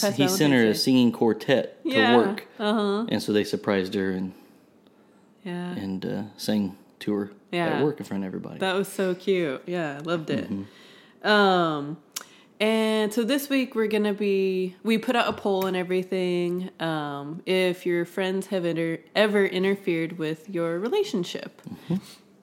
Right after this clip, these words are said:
Speaker 2: And so most of, most everybody,
Speaker 1: We
Speaker 2: except
Speaker 1: had,
Speaker 2: for one
Speaker 1: yeah, we had
Speaker 2: person.
Speaker 1: one, on Facebook and Instagram,
Speaker 2: Mm-hmm.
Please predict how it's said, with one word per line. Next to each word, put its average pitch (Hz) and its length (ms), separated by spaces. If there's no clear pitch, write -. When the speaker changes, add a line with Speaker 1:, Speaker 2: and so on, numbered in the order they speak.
Speaker 2:
And 208 560
so 214 140
most 247 480
of, 202 340
most 233 340
everybody, 185 640
Speaker 1:
We 151 120
Speaker 2:
except - 80
Speaker 1:
had, - 60
Speaker 2:
for 226 160
one 208 300
Speaker 1:
yeah, 147 40
we 135 120
had 135 100
Speaker 2:
person. 214 300
Speaker 1:
one, 127 200
on 107 260
Facebook 139 540
and 143 200
Instagram, 101 580
Speaker 2:
Mm-hmm. 190 360